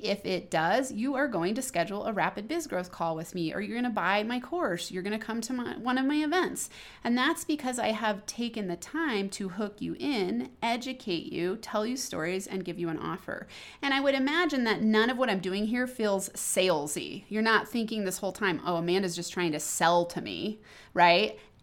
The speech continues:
I am selling to you by giving you stories and hooking you and educating you. At some point, I believe that you will work with me if you're getting value. So it's not about me going,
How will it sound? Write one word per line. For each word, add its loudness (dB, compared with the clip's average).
I 6
am 4
selling 2
to -2
you 0
by 4
giving -2
you 0
stories -2
and 0
hooking -4
you 2
and -2
educating -2
you. 0
At -2
some -2
point, -4
I 4
believe -2
that -4
you -2
will -2
work -2
with -6
me -2
if -4
you're -2
getting -2
value. -2
So -2
it's 0
not 4
about 4
me 0
going, 2